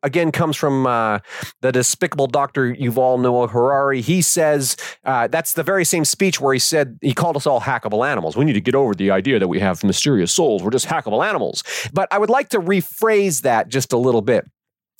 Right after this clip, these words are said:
"As long as everybody believes the same fictions, we all obey the same laws." Quote,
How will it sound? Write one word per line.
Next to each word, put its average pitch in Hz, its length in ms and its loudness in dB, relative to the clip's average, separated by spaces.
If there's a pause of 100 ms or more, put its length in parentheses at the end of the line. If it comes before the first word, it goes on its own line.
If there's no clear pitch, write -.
(160)
"As 135 100 0
long 151 220 2
as 143 60 2
everybody 139 260 0
believes 127 260 2
the 117 80 -2
same 127 160 0
fictions, 120 380 -2
we 123 80 2
all 113 160 2
obey 107 180 0
the 92 80 0
same 101 180 -2
laws." 98 220 0 (560)
Quote, - 460 -2